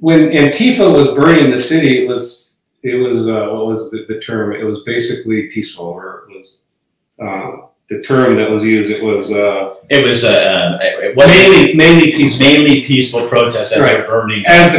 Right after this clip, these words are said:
Speaker 2: buildings
Speaker 1: court,
Speaker 2: and
Speaker 1: court,
Speaker 2: destroying
Speaker 1: right.
Speaker 2: businesses.
Speaker 1: And so now you're gonna use January sixth as, "Well, that's not mainly peaceful. That was, everybody is a particular insurgent." Absolutely horribly terrifying to me.
Speaker 2: Right.
Speaker 1: That they would politically,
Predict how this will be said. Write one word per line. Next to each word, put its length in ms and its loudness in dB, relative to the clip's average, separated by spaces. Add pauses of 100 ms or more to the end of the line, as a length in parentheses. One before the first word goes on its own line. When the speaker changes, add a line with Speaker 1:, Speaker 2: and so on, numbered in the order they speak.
Speaker 2:
buildings 420 4
Speaker 1:
court, 180 -18
Speaker 2:
and 100 0
Speaker 1:
court, 120 4
Speaker 2:
destroying 360 0
Speaker 1:
right. 140 2
Speaker 2:
businesses. 420 -6
Speaker 1:
And 120 -2
so 140 2
now 220 6
you're 80 8
gonna 160 6
use 200 2
January 520 2
sixth 440 -4
as, 280 -4
"Well, 260 -2
that's 240 0
not 280 0
mainly 460 0
peaceful. 440 -4
That 240 -4
was, 340 -8
everybody 460 4
is 360 2
a 40 -20
particular 480 -8
insurgent." 460 -8 (640)
Absolutely 760 0
horribly 1000 0
terrifying 680 -2
to 120 -14
me. 120 -12 (300)
Speaker 2:
Right. 100 -14 (360)
Speaker 1:
That 140 0
they 120 2
would 180 0
politically, 1000 0